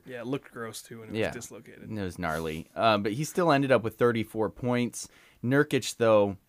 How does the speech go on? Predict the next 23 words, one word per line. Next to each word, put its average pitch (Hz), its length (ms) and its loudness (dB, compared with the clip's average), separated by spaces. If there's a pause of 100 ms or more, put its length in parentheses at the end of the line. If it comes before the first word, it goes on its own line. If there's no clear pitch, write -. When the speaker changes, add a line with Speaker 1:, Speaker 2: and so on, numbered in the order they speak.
(600)
Speaker 2:
really 127 380 4
is 107 140 0
huge 117 440 -4
in 101 80 -4
the 95 120 -4
equation 92 640 -4
for 95 240 -4
why 92 480 -2
they 95 160 -2
would 87 200 -2
have 87 360 -2 (640)
a 92 140 0
chance 98 480 -4
at 87 320 -4
the 85 400 0 (380)
Lakers, 107 640 -2
and 101 160 -4
yet 95 200 -2
he - 180 -6
only 110 220 -2
had 95 240 -4
ten 95 260 -6
points, 92 640 -6